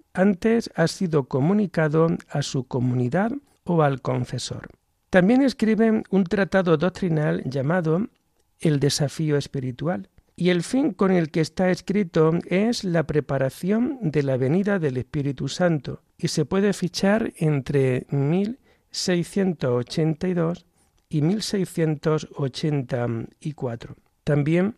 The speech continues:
riego espiritual para nuevas plantas, entre mil seiscientos ochenta y cuatro y mil seiscientos ochenta y ocho, que es la obra más importante en cuanto a doctrina.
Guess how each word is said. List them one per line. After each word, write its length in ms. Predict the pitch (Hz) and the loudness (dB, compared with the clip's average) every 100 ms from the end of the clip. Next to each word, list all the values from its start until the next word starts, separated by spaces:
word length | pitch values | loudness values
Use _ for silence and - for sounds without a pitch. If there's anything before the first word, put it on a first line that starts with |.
| _ | _
riego 360 | 165 151 165 175 | -2 2 4 4
espiritual 720 | 175 185 180 165 170 180 190 | 2 0 0 0 2 2 2
para 220 | 180 151 | 0 2
nuevas 280 | 139 135 120 | 2 0 -2
plantas, 640 | - 185 196 147 123 - _ _ _ | -2 -2 -2 -4 -10 -14 _ _ _
entre 320 | - 180 180 170 | 2 2 4 2
mil 140 | 220 | 0
seiscientos 560 | - 240 - 233 185 170 | 0 -4 0 0 2 -2
ochenta 360 | - 226 202 | 0 -2 0
y 40 | 180 | 0
cuatro 560 | 180 165 160 165 175 - | 2 2 2 2 0 -2
y 100 | 143 | 0
mil 180 | 147 170 | 0 0
seiscientos 640 | 190 175 - 190 175 147 | -2 -2 0 -2 0 -2
ochenta 480 | 123 - 180 175 160 | -2 -2 -4 -2 -2
y 100 | 143 | -2
ocho, 360 | 143 - 123 _ _ _ | -2 -8 -12 _ _ _
que 160 | - 165 | 2 2
es 120 | 196 | 2
la 220 | 214 190 | 2 4
obra 320 | 185 180 165 160 | 4 2 0 -2
más 420 | - 143 156 - | -2 -2 -2 0
importante 920 | 190 190 165 - 170 170 180 190 - | 0 0 -4 -2 0 0 -2 -4 -2
en 160 | 165 139 | -4 -2
cuanto 400 | 131 127 120 123 | -2 -4 -4 -6
a 60 | |
doctrina. 500 | 117 127 - 123 120 | -6 -8 -6 -6 -6